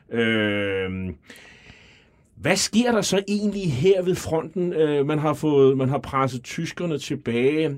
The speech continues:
et par hundrede kilometer. Øh, sker det sådan langsomt eller i ryg herfra?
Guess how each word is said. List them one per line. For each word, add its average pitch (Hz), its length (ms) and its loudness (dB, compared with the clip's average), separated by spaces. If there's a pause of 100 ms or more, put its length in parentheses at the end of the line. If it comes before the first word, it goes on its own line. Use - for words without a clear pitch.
et 147 160 -8
par 139 100 -2
hundrede 123 320 0
kilometer. 135 640 0 (500)
Øh, 120 460 -2 (840)
sker 165 360 -6
det 160 160 0
sådan 127 220 2 (120)
langsomt 151 680 -4
eller 120 160 -4
i 104 120 -2
ryg 123 280 -4 (180)
herfra? - 420 -16